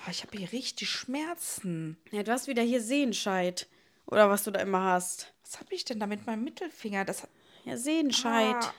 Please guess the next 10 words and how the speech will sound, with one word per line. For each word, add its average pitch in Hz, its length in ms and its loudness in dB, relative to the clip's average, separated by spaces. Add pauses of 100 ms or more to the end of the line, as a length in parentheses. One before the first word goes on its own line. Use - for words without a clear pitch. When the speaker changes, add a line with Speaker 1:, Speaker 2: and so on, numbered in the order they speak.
(120)
Speaker 2:
Verklemmung. 220 600 -6
Speaker 1:
Nee, 226 80 -2
da 202 80 -2
hab 214 60 -4
ich 247 140 -12
mich, - 220 -12 (480)
nee, 240 280 -8
nee. 233 240 -8 (2750)
Speaker 2:
Ah. 190 520 2 (220)
Speaker 1:
Aua. 175 680 -4